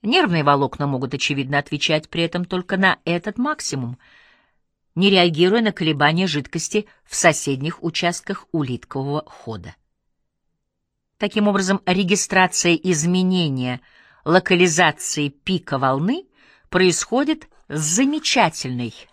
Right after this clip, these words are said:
надёжностью. На самом деле сигнал поступает абсолютно от всех рецепторов, которые были затронуты при воздействии конкретного звука.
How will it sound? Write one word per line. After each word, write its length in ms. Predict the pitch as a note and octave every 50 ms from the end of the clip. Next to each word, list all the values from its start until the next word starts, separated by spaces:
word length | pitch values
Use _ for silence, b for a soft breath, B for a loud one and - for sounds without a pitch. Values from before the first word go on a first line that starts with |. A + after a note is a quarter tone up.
| _ - -
надёжностью. 880 | C3+ C3+ B2+ A#2 B2 A#2+ G#2 - - G#2+ G#2+ - - - - - - _ _ _ _ _ _ _ _ _ _ _ _ _ _ _ _ _ _ _ _ _ _ _ _ _ _ _ _ _ _ _ _ _ _ _ _ _ B B B B B B B B
На 160 | B G3+ A3 A#3+
самом 300 | - F#4 G#4 G4+ G4+ F4
деле 180 | F4+ F4+ E4+
сигнал 380 | E4 - - A#3+ C4 D4+ D#4 D#4
поступает 560 | - C4+ - - C4 - - C4 C4 - -
абсолютно 880 | - A#3 B3 A#3+ - - - - A#3+ A#3 G#3+ B3 D4 F4 - - - D#4+
от 240 | - - G#3+ - -
всех 380 | - - - - A#3 A#3+ -
рецепторов, 680 | A#3 A#3+ - - - C#3+ C3+ C3+ _ - C#3 C#3 - - b b b b b b b b b
которые 300 | - G3 - G#3+ G#3 G3+
были 180 | F#3+ F#3+ G3
затронуты 640 | F#3+ E3+ G3 F#3+ F#3 - F#3+ F#3+ F3+ F3+ E3+ F#3+ F3
при 160 | E3 F3+ F3+
воздействии 640 | E3+ E3+ E3+ D#3 D3+ D3+ G#3 C4+ D4+ - - - D#4+
конкретного 680 | D#4 - A3 F#3 E3+ - F3+ G3+ A3 - A#3 A#3 A3 G#3+
звука. 520 | F3+ D3+ D3+ C#3+ D3 C#3 - D#3 D3 -